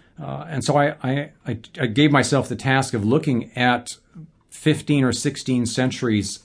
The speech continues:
of Christian Bible commentaries. I'm a Reformation scholar, so I certainly wanted to get to my old homeboys, uh, and then a little bit beyond that to some of the Puritans to see, okay, prior to the, the advent of the great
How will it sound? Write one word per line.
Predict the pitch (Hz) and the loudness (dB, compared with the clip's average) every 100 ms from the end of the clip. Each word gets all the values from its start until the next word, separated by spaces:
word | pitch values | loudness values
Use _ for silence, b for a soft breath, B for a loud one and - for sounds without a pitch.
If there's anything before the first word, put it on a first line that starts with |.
| - | -8
of | 110 | -8
Christian | - 143 131 - 107 104 | -4 -2 -2 0 0 0
Bible | 107 104 117 117 101 - | -2 0 0 0 -2 -4
commentaries. | 123 120 117 - 110 95 95 107 - b b b - | -6 -2 -4 0 0 2 0 -4 -10 b b b -6
I'm | 110 | 0
a | 110 | 4
Reformation | 113 113 113 110 107 | 2 2 -2 -2 -4
scholar, | - 110 101 101 | -2 0 2 2
so | 104 107 | 0 0
I | 104 | 0
certainly | 101 135 139 107 | 0 -2 -2 -2
wanted | 104 117 113 | 0 0 0
to | 107 | -2
get | 104 107 | -4 -4
to | - 117 | -4 0
my | 107 107 | 2 2
old | 113 107 104 | 2 -2 -6
homeboys, | - 123 110 92 90 101 b b b b | -4 -2 0 0 -2 -6 b b b b
uh, | - 104 101 - | -4 0 0 -2
and | 123 110 | -4 0
then | 113 113 110 | 4 2 0
a | 117 | -2
little | 120 117 | 0 0
bit | 110 | -2
beyond | 107 110 113 107 | 2 2 4 2
that | 104 | 0
to | - | -4
some | - 110 | -4 0
of | 104 | 0
the | 95 | -2
Puritans | - 123 131 - 101 | -2 0 0 0 -4
to | 98 | -4
see, | 104 - 120 | -6 -2 -2
okay, | 135 123 117 | -4 -6 -4
prior | 117 - 151 170 170 | -6 2 4 6 4
to | 151 135 | 4 0
the, | 123 117 120 - | 0 2 0 -2
the | 110 | 0
advent | 120 131 113 104 | 2 2 2 0
of | 104 | -4
the | 90 | -6
great | 90 117 123 | -2 0 0